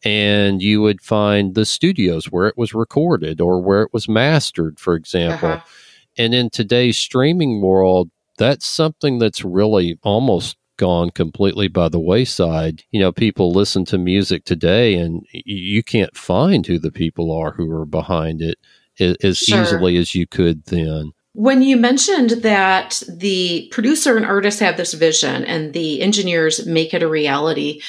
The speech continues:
Speaker 1: Yes.
Speaker 2: can you give us some examples of what that vision might involve? Like, do artists and producers say, "I want this to appeal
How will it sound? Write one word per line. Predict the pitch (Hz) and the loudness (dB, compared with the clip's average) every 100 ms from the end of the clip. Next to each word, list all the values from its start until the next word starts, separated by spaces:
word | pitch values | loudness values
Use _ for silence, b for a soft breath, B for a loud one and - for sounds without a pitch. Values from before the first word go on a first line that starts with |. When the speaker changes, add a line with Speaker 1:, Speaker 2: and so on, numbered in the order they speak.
| B | B
Speaker 1:
Yes. | 87 - | 0 0
Speaker 2:
can | - 247 | 2 2
you | 233 | 4
give | 262 | 2
us | 381 | 2
some | 381 302 | 2 2
examples | 226 165 254 208 240 220 220 | 2 0 -2 -2 2 2 2
of | - 170 | -2 -2
what | 160 175 180 - - 185 | 0 2 2 -2 -10 -4
that | 180 151 | -2 -2
vision | 156 165 165 185 180 175 170 165 | 0 0 2 0 0 -2 -4 -8
might | - 180 165 165 | -10 -2 -2 -2
involve? | 165 156 143 - 131 175 262 285 285 | -4 -8 -10 -6 -2 2 2 2 0
Like, | 233 202 - | 0 0 -2
do | - 196 180 175 165 | -2 0 0 0 -2
artists | 180 214 254 | 0 2 2
and | 240 220 | 2 0
producers | 220 208 208 196 190 | 0 0 0 0 0
say, | 185 175 175 | 0 0 0
"I | 185 | 0
want | 185 190 | -2 -4
this | 208 196 - - | -4 -4 -4 -2
to | 202 180 175 | 0 0 -4
appeal | - 202 180 | -4 -2 -2